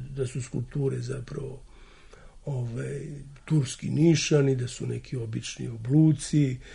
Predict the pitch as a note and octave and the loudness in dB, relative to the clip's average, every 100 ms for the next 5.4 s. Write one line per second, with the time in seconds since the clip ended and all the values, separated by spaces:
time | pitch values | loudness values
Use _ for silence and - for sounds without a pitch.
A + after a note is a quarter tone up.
0 | - - - - F3 D3 D3+ - F3 D3+ | -14 -14 -14 -8 0 6 6 6 6 6
1 | - E3 D#3 C3+ - C3+ B2 - C3+ C3 | 6 2 2 -2 -2 -4 -4 0 2 2
2 | C3 B2 - A#2+ C3+ C3+ B2+ A#2+ A#2 - | 2 0 -2 -6 -2 0 0 -2 -6 -4
3 | C3+ C3+ C#3+ B2+ - B2 - B2 B2 B2 | -2 2 4 2 0 -12 -10 -6 -4 -4
4 | B2 C#3+ B2 A#2+ - C3+ B2 B2+ - C3+ | -4 -8 -10 -12 -14 -14 -10 -12 -10 -8
5 | C#3 D#3 D3+ | -4 -4 -4